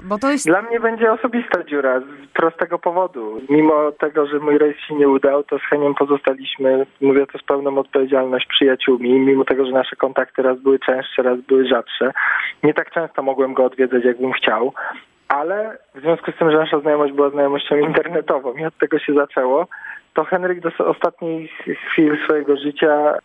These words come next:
Speaker 2: pisał maile. Yy, i miał kontakt z całym światem, ze swojego centrum dowodzenia światem, ze swojego mieszkania. I bardzo miło było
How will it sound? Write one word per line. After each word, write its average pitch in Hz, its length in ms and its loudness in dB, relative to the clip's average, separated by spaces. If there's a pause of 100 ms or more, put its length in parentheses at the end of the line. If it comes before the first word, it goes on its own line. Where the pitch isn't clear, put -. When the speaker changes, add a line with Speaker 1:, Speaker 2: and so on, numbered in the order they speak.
Speaker 2:
pisał 233 300 0
maile. 214 300 -4 (240)
Yy, 135 200 2 (460)
i 147 100 4
miał 160 140 2
kontakt 170 380 -2
z - 40 -20
całym 151 260 -4
światem, 110 460 -8
ze 123 60 -6
swojego 127 340 -2
centrum 127 380 -6
dowodzenia 120 440 0
światem, 139 440 0
ze 127 100 -6
swojego 123 320 0
mieszkania. 131 500 -2 (520)
I 170 60 -4
bardzo 185 300 0
miło 202 280 2
było 135 560 2